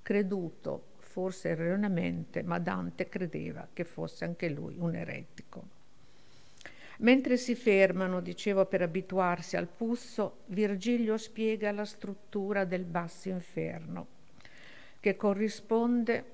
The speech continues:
dice, a un preciso ordine morale. Sappiamo che tutta la commedia è,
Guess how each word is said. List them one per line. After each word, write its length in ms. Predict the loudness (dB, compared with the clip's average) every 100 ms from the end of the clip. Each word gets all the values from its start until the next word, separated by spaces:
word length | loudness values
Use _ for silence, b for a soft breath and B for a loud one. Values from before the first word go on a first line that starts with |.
| -10
dice, 640 | -6 -2 -2 -2 -4 -4
a 140 | 0 0
un 180 | 0
preciso 840 | 0 0 0 -2 -2 -2 -2 -4 -2
ordine 580 | 0 0 0 -2 -2 0
morale. 600 | 0 0 0 -4 -6 -10
Sappiamo 640 | -8 -6 -2 -2 -2 -8 -12
che 140 | -10
tutta 320 | -8 -6 -4
la 120 | -4 -4
commedia 680 | -2 0 0 -2 -4 -6
è, 240 | -2 -2